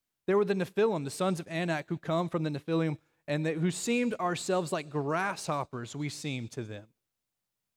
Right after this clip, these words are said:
These people are saying, "Look, Caleb, you're out of your mind. We don't have a chance.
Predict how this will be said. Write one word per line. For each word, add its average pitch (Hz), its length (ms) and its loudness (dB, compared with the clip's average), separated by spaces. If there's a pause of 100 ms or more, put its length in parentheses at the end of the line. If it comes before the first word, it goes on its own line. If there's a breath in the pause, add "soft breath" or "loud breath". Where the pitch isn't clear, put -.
(680)
These 175 140 -6
people 208 260 -6
are - 60 -4
saying, 175 320 -6
"Look, 175 160 -6 (500)
Caleb, 180 280 0
you're 175 80 2
out 190 80 0
of 160 60 -2
your 123 100 -6
mind. 131 320 -4
We 151 100 0
don't 185 180 -2
have 147 300 -6 (100)
a 123 220 -10
chance. - 880 -8